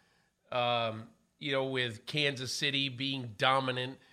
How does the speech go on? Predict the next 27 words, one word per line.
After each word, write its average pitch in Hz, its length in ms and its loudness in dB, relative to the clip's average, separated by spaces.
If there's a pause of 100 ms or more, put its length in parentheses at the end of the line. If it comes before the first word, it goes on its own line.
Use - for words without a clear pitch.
(200)
with 143 200 -4
the 143 60 -4
Bills 135 520 0
coming 143 440 -2
back 131 440 2
and, 117 400 -6
uh, 117 280 -8 (360)
overcoming 143 720 0
a - 20 -4
few 139 340 -4
odds 127 440 4
and, 110 320 -6
and, 110 340 -4
and 107 220 -6
playing 131 420 0
well, 120 460 0 (640)
uh, - 60 -10
the 131 120 -12
Philadelphia 143 640 2
Eagles 135 480 0
getting 127 260 -2
back 131 320 4
on 139 120 2
the 127 60 -2
winning 131 360 -2
track, 131 400 2 (1200)
the 131 560 -2